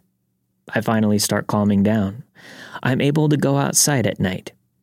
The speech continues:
even if it's just to get to my car. I let myself have my curtains open sometimes. I'm starting to feel alive again. Right when I start feeling secure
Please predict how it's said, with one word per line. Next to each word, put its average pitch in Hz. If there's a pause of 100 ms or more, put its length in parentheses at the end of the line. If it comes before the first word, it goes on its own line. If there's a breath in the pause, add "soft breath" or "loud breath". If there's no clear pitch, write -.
(220)
even 127
if 107
it's 104
just -
to -
get 107
to -
my 98
car. - (880 soft breath)
I 113
let 110
myself 107
have 104
my 95
curtains 123
open 95
sometimes. 101 (1000)
I'm 104
starting 127
to 110
feel 107
alive 92
again. - (1300)
Right 135
when 123
I 110
start -
feeling 135
secure -